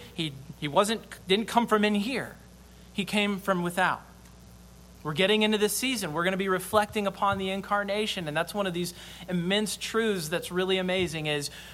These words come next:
we were not suitable. There was no one suitable among us. And so he had to come into the world. He existed before the world. He was with the Father. He was with the Spirit. He existed.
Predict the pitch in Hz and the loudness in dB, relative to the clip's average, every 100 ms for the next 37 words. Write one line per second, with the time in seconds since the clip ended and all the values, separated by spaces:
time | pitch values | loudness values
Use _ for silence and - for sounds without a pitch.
0 | - 151 175 226 240 202 185 185 196 190 | -12 -2 2 2 2 2 2 4 2 2
1 | - - 220 180 139 - - - - - | -4 0 2 2 -2 -12 -16 -20 -20 -20
2 | - - 165 175 190 170 214 233 220 - | -20 -6 -2 0 0 2 4 4 4 2
3 | 247 233 202 208 196 185 190 147 110 - | 2 2 4 6 6 4 2 0 -4 -10
4 | - - - - - 180 196 180 - 233 | -12 -14 -20 -18 -6 -2 0 0 2 4
5 | 214 214 196 - 202 190 202 208 208 202 | 4 2 0 -2 2 4 4 2 2 2
6 | 196 196 170 156 139 147 131 107 127 196 | 0 -2 -2 -4 -2 -2 -2 -4 -2 2
7 | 180 160 208 214 - 175 151 - 208 190 | 2 4 4 4 0 -4 -4 -8 0 2
8 | 170 151 - - - - 170 156 160 131 | 2 0 -6 -20 -14 -4 -2 2 2 2
9 | 180 190 180 156 202 - 185 - 180 170 | 0 -2 -2 2 0 0 -4 6 6 6
10 | 151 156 175 160 165 208 214 190 - - | 2 -4 -2 -2 2 2 2 -4 -2 -2
11 | 170 147 170 190 165 202 214 - 151 117 | -2 -2 -2 -2 0 0 0 0 -6 -6